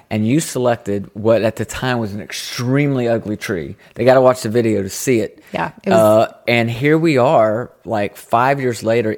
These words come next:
Speaker 1: It is a gorgeous tree.
Speaker 2: Yeah, I mean, truly, I think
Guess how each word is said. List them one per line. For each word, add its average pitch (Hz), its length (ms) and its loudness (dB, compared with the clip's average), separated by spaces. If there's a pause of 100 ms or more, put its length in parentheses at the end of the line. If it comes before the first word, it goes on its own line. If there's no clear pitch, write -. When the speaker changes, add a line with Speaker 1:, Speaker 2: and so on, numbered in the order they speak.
Speaker 1:
It 147 120 -6
is 220 140 -6
a 151 80 -4
gorgeous 117 500 -4
tree. - 280 -16 (400)
Speaker 2:
Yeah, 202 160 2
I 202 80 2
mean, 214 140 4
truly, 247 520 4 (260)
I 196 100 0
think 214 340 0